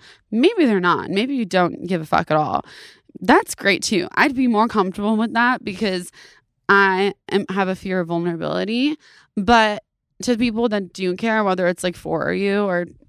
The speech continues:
ten of you or hundreds of you, I have n-, no idea. I did not do good in math, but I'm still here for you guys, and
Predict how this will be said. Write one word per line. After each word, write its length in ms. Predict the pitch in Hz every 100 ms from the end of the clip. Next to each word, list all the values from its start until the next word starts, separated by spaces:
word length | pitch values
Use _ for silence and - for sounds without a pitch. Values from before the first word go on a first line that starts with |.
| _
ten 260 | - 185 180
of 140 | 175
you 340 | 214 220 226 240 _ _ _ _ _ _ _ _ - -
or 240 | 185 170 160
hundreds 380 | 170 175 170
of 80 | 185
you, 200 | 196 190
I 220 | 156 160 - -
have 200 | 190 175
n-, 80 | 175 - - - -
no 280 | 180 170 175
idea. 600 | 175 170 - 175 202 240 - - _ _ -
I 320 | - 175 180
did 180 | 175 190
not 360 | 185 185 175 - -
do 280 | - 202 170
good 320 | 160 170 165 -
in 260 | 180 170
math, 360 | 170 156 - 170 - - - - -
but 440 | 180 240 240 208 - _ _ _ _ _ _ _ _ _
I'm 220 | 185 196 196
still 260 | 190 208
here 520 | 208 208 202 196 196
for 140 | 196 214
you 180 | 214 202
guys, 680 | 214 220 233 247 269 220 -
and 560 | - 208 185 170 147